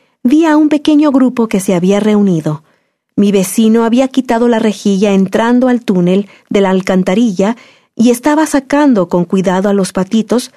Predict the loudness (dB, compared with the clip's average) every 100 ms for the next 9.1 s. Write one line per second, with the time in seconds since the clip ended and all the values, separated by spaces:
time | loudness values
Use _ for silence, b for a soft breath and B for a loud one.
0 | b _ 0 0 2 2 2 0 0 0
1 | 2 2 0 -2 -2 -2 -2 -4 -6 -10
2 | _ _ _ _ _ _ _ _ _ _
3 | _ -2 0 -2 -2 -2 -2 -2 -4 -6
4 | -4 -2 -2 0 0 2 0 0 0 0
5 | 0 0 -2 -2 -2 -2 -2 0 0 0
6 | 0 -2 B B B -4 0 2 2 2
7 | 2 2 0 0 0 0 0 0 0 0
8 | 0 -2 -2 -4 -2 -4 -4 -4 -4 -8